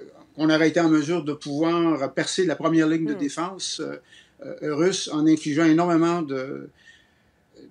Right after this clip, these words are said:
Speaker 1: de victimes du côté, euh, Russie.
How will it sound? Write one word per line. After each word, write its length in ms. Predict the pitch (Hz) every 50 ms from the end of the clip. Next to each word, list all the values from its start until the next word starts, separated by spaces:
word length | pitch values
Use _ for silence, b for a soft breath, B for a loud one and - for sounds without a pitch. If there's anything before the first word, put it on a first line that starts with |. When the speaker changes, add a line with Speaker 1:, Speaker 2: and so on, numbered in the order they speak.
| _ _ _ 151 131 - - - _ _ _ _ _ _ 185 175 151
Speaker 1:
de 80 | 147 160
victimes 560 | 139 127 180 180 - - - 208 202 185 160
du 160 | 135 127 143
côté, 540 | - 170 160 156 151 - 175 170 175 180 - 143
euh, 420 | 147 143 147 151 151 151 151 151 135
Russie. 500 | 156 151 139 - - - 180 196 202